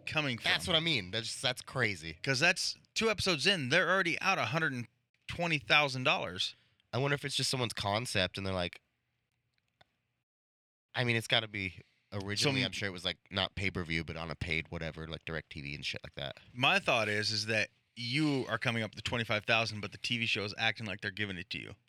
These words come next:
Speaker 2: Oh, I could see that too.
Speaker 1: Because
Speaker 2: Actually, that's
Speaker 1: hundred and twenty thousand dollars, where is it coming from?
Speaker 2: I could see that.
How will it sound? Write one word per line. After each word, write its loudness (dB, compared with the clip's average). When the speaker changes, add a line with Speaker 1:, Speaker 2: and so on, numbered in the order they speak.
Speaker 2:
Oh, 4
I 2
could -14
see 2
that 4
too. 0
Speaker 1:
Because 6
Speaker 2:
Actually, 2
that's -2
Speaker 1:
hundred 4
and -4
twenty 2
thousand 4
dollars, 4
where 6
is 2
it -8
coming -2
from? -2
Speaker 2:
I -2
could -6
see -6
that. -8